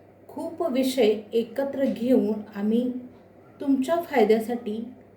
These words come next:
हा कोर्स तीस हजार रुपयेचा असून इथे फक्त तुम्हाला अकरा हजार नऊशे नव्याण्णवला तुम्हाला देत आहोत. तुम्हाला पीडीएफ मिळतील, त्याचबरोबर प्रत्येक गोष्ट तुम्हाला उदाहरणासहित शिकण्यास मिळेल.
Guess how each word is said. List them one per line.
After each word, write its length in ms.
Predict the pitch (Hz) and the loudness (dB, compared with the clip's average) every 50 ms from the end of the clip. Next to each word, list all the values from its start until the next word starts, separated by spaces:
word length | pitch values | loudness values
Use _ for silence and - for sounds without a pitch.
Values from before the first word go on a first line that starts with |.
| - - - | -20 -12 -8
हा 100 | 277 302 | -8 -8
कोर्स 520 | 302 - - 240 202 185 190 190 - - - - - - - | -6 0 4 4 4 4 2 -2 -6 -12 -16 -20 -20 -14 -10
तीस 260 | 262 277 294 - - - | -10 -8 -8 -10 -10 -8
हजार 280 | 233 190 180 196 196 214 | -8 -4 -2 -2 -2 0
रुपयेचा 520 | 208 226 208 - 247 254 254 247 240 226 | -2 -2 0 2 2 4 4 2 0 -2
असून 520 | 220 220 208 220 233 233 - 208 208 226 220 - - - - - - | -4 -4 -4 -4 -4 -4 -4 -6 -6 -6 -6 -8 -12 -16 -20 -16 -10
इथे 380 | - 269 277 262 294 294 294 294 - - | -8 -8 -6 -6 -6 -8 -8 -8 -8 -8
फक्त 340 | 311 302 311 - - - | -8 -8 -10 -12 -14 -14
तुम्हाला 440 | 320 - - 247 220 214 214 214 220 220 - - | -10 -2 0 2 2 4 2 2 0 -2 -8 -10
अकरा 300 | 226 - - - 262 285 | -12 -10 -8 -6 -4 -4
हजार 420 | 262 - 240 208 202 214 208 208 208 | -2 -2 -2 -2 0 0 -2 -2 0
नऊशे 340 | 220 233 247 254 254 254 269 | 0 0 0 -2 -2 -4 -2
नव्याण्णवला 960 | 247 233 208 214 214 214 202 233 240 240 233 220 208 196 190 185 - - - - - - - - - - - - - - | 0 0 0 0 -2 -2 0 0 2 4 2 2 2 0 0 -2 -2 -6 -10 -16 -20 -20 -20 -20 -20 -20 -20 -20 -14 -10
तुम्हाला 300 | 226 190 180 175 175 175 | -8 -6 -4 -4 -4 -4
देत 320 | 185 180 196 175 - - | 0 0 0 0 0 -2
आहोत. 240 | 180 175 180 180 - - - - - - - - - - - - - | -6 -6 -6 -8 -10 -16 -18 -20 -20 -20 -20 -20 -20 -20 -20 -8 -4
तुम्हाला 340 | 247 226 214 220 220 220 226 | -2 2 2 4 4 2 2
पीडीएफ 600 | 220 - - - 233 202 196 220 226 220 220 - - 233 | -2 -4 -4 -2 0 2 4 4 4 4 4 0 -2 0
मिळतील, 540 | 233 226 233 220 220 247 269 294 349 - - - - - - - - _ - - | 0 2 0 0 -2 -4 -8 -8 -10 -10 -14 -20 -20 -20 -20 -20 -20 _ -10 -4
त्याचबरोबर 540 | 214 220 247 262 262 262 226 208 196 196 196 | -2 0 0 0 0 0 2 2 4 2 2
प्रत्येक 580 | 196 - 233 220 - - - 277 269 269 - - | 2 0 0 -2 -2 -4 -6 -6 -6 -8 -6 -2
गोष्ट 340 | 220 226 226 - - - 254 | -2 -2 -2 -2 -4 -6 -4
तुम्हाला 540 | 254 262 240 208 190 190 196 202 214 220 220 220 | -2 -2 -2 0 0 2 2 2 0 0 -2 -2
उदाहरणासहित 840 | 220 202 175 180 180 214 214 233 233 240 - - 202 185 185 214 - | -2 -2 -2 -2 -4 -2 0 0 0 -2 -2 -4 -4 -4 -4 -6 -10
शिकण्यास 640 | - - - - - 185 175 175 175 175 - - - | -12 -12 -14 -14 -12 -8 -6 -4 -4 -4 -6 -4 -2
मिळेल. 280 | 214 202 202 202 - | 0 0 0 -2 -4